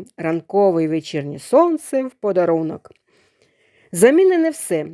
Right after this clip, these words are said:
Проводка мідна, батареї біметал, вікна металопластикові, двері, е, масив дерева і надійна сталь.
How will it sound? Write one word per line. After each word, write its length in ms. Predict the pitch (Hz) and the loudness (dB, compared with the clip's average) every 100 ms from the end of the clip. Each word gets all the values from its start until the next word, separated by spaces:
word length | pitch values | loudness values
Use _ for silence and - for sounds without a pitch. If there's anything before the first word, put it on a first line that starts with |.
| 196 _ | -20 _
Проводка 520 | - 339 349 370 - 220 | -2 0 2 0 0 0
мідна, 560 | 214 240 214 196 202 | 0 -2 -2 -2 -2
батареї 600 | 190 226 285 339 311 254 | -2 0 2 2 2 0
біметал, 880 | 214 175 226 202 185 - 240 226 202 | -4 -2 0 0 0 2 2 4 0
вікна 420 | 180 269 - 220 | -2 -4 -4 -4
металопластикові, 1300 | 202 196 190 175 190 226 262 233 - 220 208 190 190 _ _ | -4 -2 -4 -4 -2 0 2 -2 -6 -6 -4 -2 -4 _ _
двері, 720 | 208 170 196 226 311 285 262 254 _ _ _ - | -16 -6 2 4 4 4 -2 -6 _ _ _ -6
е, 220 | 214 202 | -4 0
масив 640 | 226 262 - 294 254 226 | 0 0 2 2 2 0
дерева 500 | 190 320 392 254 185 | 2 4 6 4 2
і 160 | - 233 | 0 -2
надійна 840 | 277 262 339 330 302 277 262 262 - _ - | -2 0 0 0 -4 -6 -6 -6 -10 _ -16
сталь. 400 | - 196 170 | -6 0 0